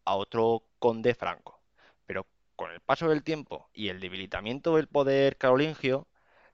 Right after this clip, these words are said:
ya estos nobles que se nombraban ya no eran francos,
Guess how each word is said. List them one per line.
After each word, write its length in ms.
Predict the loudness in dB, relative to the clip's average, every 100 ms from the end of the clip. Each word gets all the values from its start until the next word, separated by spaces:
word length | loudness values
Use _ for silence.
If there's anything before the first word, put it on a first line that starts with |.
| _ _
ya 440 | 0 4 4 2 -4
estos 320 | -8 -4 -4
nobles 280 | 0 0 -2
que 120 | -10
se 80 | -10
nombraban 580 | -6 0 2 4 0 -4
ya 180 | -2 0
no 80 | 4
eran 200 | 4 2
francos, 520 | -8 -10 -16 -20